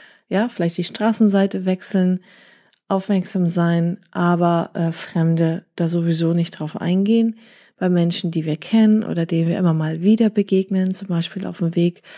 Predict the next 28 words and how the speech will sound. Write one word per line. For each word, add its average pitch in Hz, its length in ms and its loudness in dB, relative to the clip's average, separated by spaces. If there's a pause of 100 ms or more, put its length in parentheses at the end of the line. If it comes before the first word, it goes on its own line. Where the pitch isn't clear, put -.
(240)
zur 208 140 -4
Schule, 208 500 2
auf 180 140 -8
dem 180 80 -2
Schulhof, 185 640 -2 (180)
in 180 100 0
der 170 120 2
Klasse, 175 600 0 (140)
Freunde, 175 480 0
Bekannte, 185 500 -2
was 165 180 -4
auch 165 140 -4
immer, 208 300 2 (560)
da 180 440 2 (120)
auf 175 160 -6
jeden 175 300 2
Fall 165 440 0 (320)
sofort 185 560 -2
eine 175 120 0
Grenze 180 500 2
setzen. 226 600 0
Auch - 180 -4
das - 280 -4
muss 247 180 0
angemessen 180 680 -2
sein. 165 260 -2
Das 160 240 -6
heißt, 214 380 -4